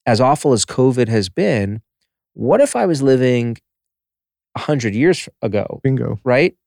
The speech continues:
Speaker 1: Spanish flu, arguably much, much worse than what we're dealing with right now. You know, no, no Uber, no FaceTime, no vaccines.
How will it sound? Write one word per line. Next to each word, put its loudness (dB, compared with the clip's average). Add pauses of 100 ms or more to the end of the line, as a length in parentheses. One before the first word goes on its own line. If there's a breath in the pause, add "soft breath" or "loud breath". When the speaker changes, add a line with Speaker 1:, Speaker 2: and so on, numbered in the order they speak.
Speaker 1:
Spanish -2
flu, -2 (580)
arguably 2
much, 0
much 0
worse 2
than -6
what -4
we're -4
dealing -4
with -10
right -6
now. -8 (400)
You 0
know, -2 (120)
no, 2 (140)
no 2
Uber, 6
no 2
FaceTime, 0 (160)
no 4
vaccines. 0